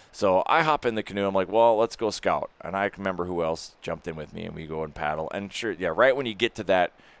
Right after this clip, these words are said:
crazy ripping current, that's kind of when you expect, like, "Oh, if it's gonna go sideways, it's gonna go right here." And no, kinda, kinda what I expected. You, we just glid, we glided right over that current like it was nothing. You know, I was like, "This is piece of cake." So we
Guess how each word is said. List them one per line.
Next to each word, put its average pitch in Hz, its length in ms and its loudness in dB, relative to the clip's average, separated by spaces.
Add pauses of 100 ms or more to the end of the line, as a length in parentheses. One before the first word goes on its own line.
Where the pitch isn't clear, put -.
crazy 110 380 0
ripping 98 280 0
current, 107 360 -2
that's 92 160 -8
kind 104 260 0
of 98 60 0
when 92 100 -6
you 87 60 -4
expect, - 500 -2 (320)
like, - 160 -6
"Oh, 80 180 2
if 92 120 -6
it's 87 120 -8
gonna 98 220 -4
go 95 140 -2
sideways, 87 520 2
it's - 60 -14
gonna 85 180 -8
go 80 120 -2
right 78 160 0
here." 95 200 0
And 73 120 -2 (480)
no, 85 260 -2
kinda, 139 280 2 (100)
kinda 175 240 4
what 131 200 8
I 107 140 4
expected. 101 500 0
You, 120 180 -10 (220)
we 123 140 -2
just 135 220 -2
glid, 98 360 2 (520)
we 101 220 -6
glided 104 380 4
right 90 200 4
over 92 260 0
that 62 220 -10 (480)
current 85 260 -4
like 78 160 -8
it 82 80 -8
was - 160 -14
nothing. 90 360 -4 (240)
You 90 100 -6
know, 78 100 -4
I - 40 -2
was 82 120 -6
like, 78 160 -6 (580)
"This 101 200 -6
is 69 320 -12 (180)
piece 104 240 -6
of 80 60 -14
cake." 110 320 -2
So 95 100 -8
we 113 200 0